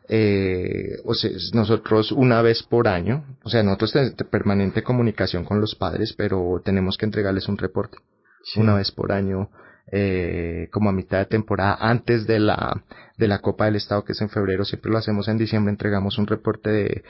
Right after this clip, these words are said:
Speaker 1: de en qué consideramos que el niño ha progresado, en qué consideramos que el
Speaker 2: Ujú.
Speaker 1: niño debe enfocarse un poco más, que hemos estado,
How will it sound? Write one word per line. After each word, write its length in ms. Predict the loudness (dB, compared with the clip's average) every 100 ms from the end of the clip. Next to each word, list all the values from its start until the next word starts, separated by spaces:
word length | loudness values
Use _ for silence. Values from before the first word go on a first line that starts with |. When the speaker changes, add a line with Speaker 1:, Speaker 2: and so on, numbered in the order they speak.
| -20 _ -6
Speaker 1:
de 760 | 0 2 4 2 2 0 2
en 180 | 2 0
qué 300 | 0 0 0
consideramos 580 | -2 0 2 2 0 -2
que 100 | -2
el 80 | 0
niño 200 | 0 -2
ha 40 |
progresado, 560 | -2 -2 -2 0 0 0
en 80 | -2
qué 120 | -2
consideramos 540 | -4 -2 -2 -2 -4 0
que 80 | 0
el 60 |
Speaker 2:
Ujú. 80 | 2
Speaker 1:
niño 160 | 0 -2
debe 280 | -2 -2 -2
enfocarse 500 | -4 -6 -4 -4 -4
un 60 | -6
poco 220 | -4 -2
más, 240 | 0 -2
que 120 | -2
hemos 220 | -2 -2 -6
estado, 520 | -8 -6 -4 -4